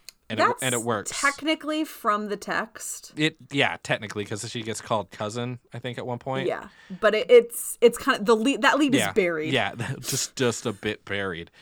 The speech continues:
Speaker 1: Um, it's only in some folios. Uh,
Speaker 2: Uh-huh.
Speaker 1: <laughs> um, but, uh, she, they're supposed to meet, and she is actually, uh, her dad is setting her up on all these blind dates 'cause they're trying to do an arranged marriage.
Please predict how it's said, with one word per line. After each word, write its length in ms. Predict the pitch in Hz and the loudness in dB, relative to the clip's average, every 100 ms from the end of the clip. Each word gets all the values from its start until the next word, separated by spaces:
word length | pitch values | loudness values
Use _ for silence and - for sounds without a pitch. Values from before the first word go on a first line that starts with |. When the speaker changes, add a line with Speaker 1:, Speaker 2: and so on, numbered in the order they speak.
| - - _ | -20 -20 _
Speaker 1:
Um, 460 | 113 110 104 95 98 - | 0 2 0 -2 -8 -6
it's 120 | 120 | -2
only 200 | 120 117 | 0 0
in 80 | 95 | -2
some 520 | - - 110 113 98 | -4 -2 -2 -2 -6
folios. 680 | 90 95 90 87 82 78 - - - - | -8 -8 -6 -8 -8 -8 -12 -18 -20 -10
Uh, 140 | - 98 - - - - | -6 -6 -8 -16 -18 -8
Speaker 2:
Uh-huh. 300 | 226 - - - - - - | -4 0 0 -2 -10 -14 -14
Speaker 1:
<laughs> 260 | - - - | -14 -14 -4
um, 400 | 110 101 95 - - - | 0 0 -4 -12 -16 -4
but, 380 | 113 110 - - | -2 -2 -4 -4
uh, 320 | 104 92 90 - _ _ - | -2 -2 -4 -8 _ _ -16
she, 240 | - 120 - - | -14 -14 -16 -10
they're 120 | 127 120 | -6 -4
supposed 360 | - 139 127 | 2 2 2
to 60 | 120 | -2
meet, 340 | 127 139 120 _ _ - _ | -2 0 -2 _ _ -20 _
and 360 | 113 120 113 - - | -2 -2 -2 -10 -12
she 300 | - 127 123 | -6 -2 -2
is 260 | 113 - - | -2 -6 -2
actually, 680 | 113 113 - 110 107 104 - | 0 0 -4 -4 -4 -4 -6
uh, 320 | 104 98 87 - | -8 -6 -6 -8
her 140 | - | -6
dad 300 | 107 113 113 | -2 0 0
is 100 | 107 | 0
setting 300 | - 113 107 | -4 -6 -6
her 180 | 101 104 | -6 -2
up 160 | 104 107 | -2 -4
on 80 | 101 | -6
all 120 | 101 | -6
these 180 | 98 - | -8 -10
blind 360 | 101 101 101 | -8 -6 -6
dates 440 | 101 104 104 - - | -6 -6 -6 -12 -10
'cause 300 | 98 - - | -12 -12 -12
they're 160 | 101 | -12
trying 220 | 95 98 95 | -10 -10 -10
to 140 | 92 _ _ | -12 _ _
do 100 | 101 | -10
an 80 | 98 | -8
arranged 320 | 95 101 - | -8 -10 -10
marriage. 440 | 98 101 113 120 | -6 -4 -4 -6